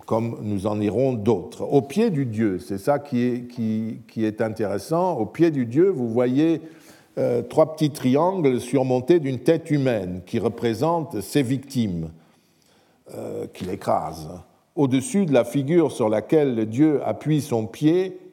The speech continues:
on lit le nom de Victor, hein, euh, Victor, ici.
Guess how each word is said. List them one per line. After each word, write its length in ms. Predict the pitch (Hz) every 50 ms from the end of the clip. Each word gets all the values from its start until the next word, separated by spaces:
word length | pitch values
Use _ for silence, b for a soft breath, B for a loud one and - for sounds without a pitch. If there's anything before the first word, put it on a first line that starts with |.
| _ _ _ _
on 120 | 127 113 113
lit 200 | 117 151 170 147
le 80 | 131
nom 260 | 127 131 156 175 185
de 140 | 175 135 120
Victor, 880 | 110 104 139 165 160 - - - 123 110 95 82 - 87 82 - - _ _ _ _
hein, 240 | 104 98 104 113 117 b b b b b b b b b _
euh, 60 | - - 120 - - - - - 120 123 - - - - - - - - - - _ _ 143 127
Victor, 640 | 98 107 107 - - _ - 98 92 87 - - - _ _ _ _ _ _ _ _ -
ici. 320 | 110 - - - - 104